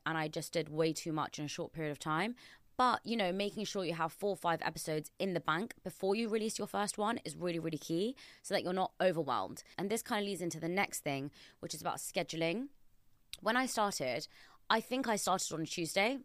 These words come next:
I couldn't tell you if I one hundred percent did, but I think I did. And so I guess in that way I've been consistent as to every Tuesday there's gonna be a podcast when I've been recording podcasts. Because the other thing that I did, which I really think is a fundamental error,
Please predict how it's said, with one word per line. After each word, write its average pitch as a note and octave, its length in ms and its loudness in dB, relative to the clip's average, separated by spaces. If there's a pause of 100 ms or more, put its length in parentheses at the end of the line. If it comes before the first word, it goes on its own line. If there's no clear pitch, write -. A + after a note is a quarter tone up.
(200)
I F3 80 0
couldn't F3 260 -2
tell E3+ 160 2
you E3+ 80 2
if E3 100 -2
I D#3+ 80 4
one E3 160 -2
hundred D#3+ 160 -4
percent C3 220 -4
did, F3 200 0 (320)
but G#3 120 4
I G#3 80 4
think F#3 240 -2
I D#3+ 80 2
did. C#3 280 0
And F#3+ 180 -2
so G#3+ 200 2
I G#3 80 6
guess G#3 220 0
in F#3+ 100 -2
that F#3 140 2
way E3 100 4
I've D#3 100 0
been E3+ 140 0
consistent D#3+ 640 -4
as D3 160 -4
to - 180 -4
every E3+ 200 -2
Tuesday D#3 320 -4
there's C#3+ 160 -4
gonna D3 140 -4
be D3+ 100 -4
a D3 40 0
podcast D3 520 -6 (340)
when G3 200 6
I've F3 140 2
been E3+ 160 0
recording D3+ 320 -2
podcasts. - 580 -2 (340)
Because F3 180 0
the G3 100 2
other C4 160 4
thing F3+ 220 -2
that C#3+ 100 4
I C3+ 100 4
did, B2+ 380 0
which E3 160 -2
I D3+ 80 2
really E3+ 440 0
think E3 140 -2
is D#3 80 -2
a D#3 40 -6
fundamental D3 520 -6
error, C#3+ 360 0